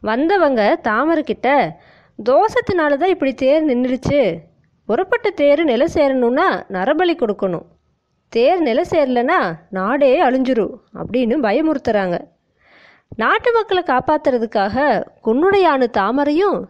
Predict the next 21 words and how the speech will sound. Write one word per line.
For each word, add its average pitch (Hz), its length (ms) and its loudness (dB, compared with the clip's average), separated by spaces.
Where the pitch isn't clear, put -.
தங்களை 208 320 -4
நரபலி 330 460 0
கொடுக்க 233 320 -2
முன் 302 160 0
வராங்க. 220 600 -2
தேர்கால்ல 285 840 0
குன்னுடையானு 320 580 0
தாமரையும் 247 840 -2
ஆளுக்கு 330 460 -2
ஒரு 330 160 -2
தேர் 285 280 0
சக்கரத்துக்கு 254 460 -4
முன்னாடி 254 720 -4
தலையை 247 340 -2
வச்சு 302 280 -4
படுத்திருக்காங்க. 220 680 -4
அந்த 220 260 -4
விஷயம் 247 420 -2
தெரிஞ்ச 277 400 0
மாயவரு 233 640 0
ரொம்ப 320 360 -2